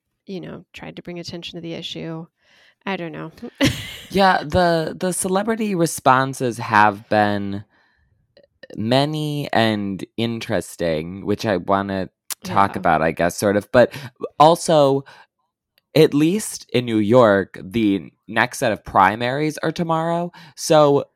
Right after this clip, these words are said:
Speaker 1: Oh,
Speaker 2: uh, there are a
Speaker 1: nice.
Speaker 2: lot of, like, I know that in some states that has already passed, but there are a lot of elections on, like, local levels or primaries for
Speaker 1: Mm-hmm.
Speaker 2: more national level positions.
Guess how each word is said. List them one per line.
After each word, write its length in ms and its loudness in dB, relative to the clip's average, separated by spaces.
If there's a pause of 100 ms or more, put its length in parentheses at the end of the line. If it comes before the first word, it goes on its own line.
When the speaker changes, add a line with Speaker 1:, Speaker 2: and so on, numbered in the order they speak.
(260)
Speaker 1:
Oh, 60 -10
Speaker 2:
uh, 80 2
there 260 0
are 140 8
a 60 4
Speaker 1:
nice. 60 0
Speaker 2:
lot 240 4
of, 300 0
like, 160 0
I 80 4
know 220 0
that 160 -2
in 120 -10
some 280 -2
states 320 -4
that 140 -2
has 120 -8
already 280 0
passed, 420 0
but 100 -12
there 160 -6
are 140 6
a 80 2
lot 240 2
of 80 -4
elections 720 -4 (140)
on, 560 0 (560)
like, 200 -4
local 480 0
levels 400 0
or 160 4
primaries 920 2
for 180 -4
Speaker 1:
Mm-hmm. 420 -14
Speaker 2:
more 240 2
national 480 2
level 300 0
positions. 580 -4